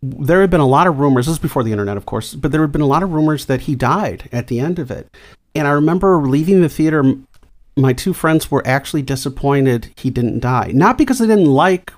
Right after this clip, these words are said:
Rocky, they loved Rocky, but they somehow, even at the age of twelve or thirteen, sensed the, the narrative arc would, would be po-, poetically closed in such a nice way by that. And they were actually,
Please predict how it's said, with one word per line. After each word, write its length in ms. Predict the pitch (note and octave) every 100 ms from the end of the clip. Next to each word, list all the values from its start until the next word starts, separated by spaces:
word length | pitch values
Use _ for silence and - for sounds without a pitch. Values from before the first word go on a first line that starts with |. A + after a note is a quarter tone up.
| D#3 - -
Rocky, 400 | F3 B3+ - A2
they 120 | A2
loved 300 | C#3+ A3 A#2
Rocky, 420 | A2 - - - - - - - -
but 340 | C#3 D#3+ - _ -
they 240 | C#3 F3
somehow, 560 | F#3 - G#3 F#3+ F3 D#3
even 440 | D#3+ E3 E3+ D#3+ -
at 220 | C#3 C3 C3+
the 180 | C3+ C3+
age 200 | - B2
of 80 |
twelve 440 | - C#3 C#3 C#3+ C3
or 60 |
thirteen, 600 | D#3 - B2+ - D3 C#3
sensed 680 | C3 - C#3+ C#3 C3 - - - - - -
the, 460 | C#3 B2+ B2+ B2+ C3+ B2+
the 140 | C3
narrative 840 | B2 B2+ C3+ D3 C#3+ C3 B2 - -
arc 460 | C3 C3 B2+ - - _ _ -
would, 340 | B2 B2+ A#2 - - B2+
would 180 | C3 A#2 _
be 380 | C3+ B2 A#2 - _ _ _ - - -
po-, 280 | - D3 C#3 -
poetically 540 | F3 F3+ G3 - C#3
closed 580 | - D3+ D3 C#3 A#2+ -
in 100 | A#2+
such 200 | C3 B2+
a 40 |
nice 280 | B2 A#2+ -
way 160 | B2+ B2+
by 160 | A2
that. 180 | G#2+ G#2+
And 80 | C3+
they 80 | A#3
were 120 | D#4
actually, 500 | F#3+ - - B3